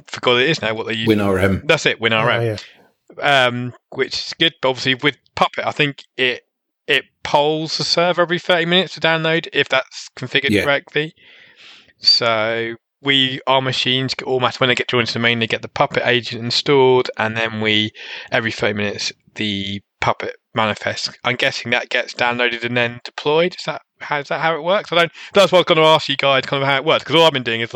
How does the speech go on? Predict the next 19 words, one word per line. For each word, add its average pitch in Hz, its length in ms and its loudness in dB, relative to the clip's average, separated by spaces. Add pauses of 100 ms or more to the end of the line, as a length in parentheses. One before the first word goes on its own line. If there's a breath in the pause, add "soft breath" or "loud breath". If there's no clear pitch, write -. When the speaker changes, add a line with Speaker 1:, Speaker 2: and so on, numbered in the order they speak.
Speaker 1:
like, 135 240 -2 (800 loud breath)
uh, 156 200 4
the 160 100 0
way 160 180 6
that 143 200 -2
the 131 120 -4
seems 127 300 -8
to 120 80 -12
be, 117 80 -8 (160)
the 127 80 -12
way 123 160 2
I've 113 60 -2
been 113 100 -8
set - 260 -4
up - 160 -8
is 110 160 -16
that, 117 220 -8
um, 104 400 -6 (800)
um, 113 260 0